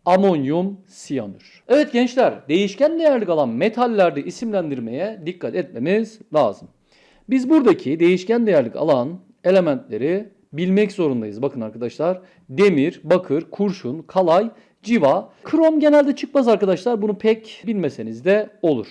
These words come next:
Evet gençler, şimdi burada bakın demir iki klorür ve demir üç klorür nasıl yazılmış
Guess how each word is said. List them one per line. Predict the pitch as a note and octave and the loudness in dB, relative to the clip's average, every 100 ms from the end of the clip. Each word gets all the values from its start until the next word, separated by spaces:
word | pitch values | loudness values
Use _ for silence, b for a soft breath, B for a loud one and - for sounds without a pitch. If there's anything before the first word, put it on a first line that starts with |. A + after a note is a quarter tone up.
| - | 0
Evet | C4+ C#4+ | 2 2
gençler, | C#4+ C4+ B3+ A2 | 2 2 2 -4
şimdi | - D4+ B3 A#3+ C#4+ b b | -2 2 4 4 0 b b
burada | B3+ D4+ E3+ | 0 2 4
bakın | A#3 - A#2+ D3 b b | 2 0 -8 -10 b b
demir | D3+ G3 B3+ | 2 4 2
iki | A#3+ E3+ - | 0 -8 -8
klorür | A#3+ A3+ E3 B2+ - _ _ | -2 2 4 2 -2 _ _
ve | E3 C#3 | -4 -2
demir | D3 F3+ A3+ | -2 -2 -4
üç | A3+ A3 | -4 -6
klorür | - D#3 B2+ F3 G3 | -6 -2 0 0 -2
nasıl | F#3 D3+ | -4 -4
yazılmış | A#2 A2 E3 G3 | -6 -6 -8 -8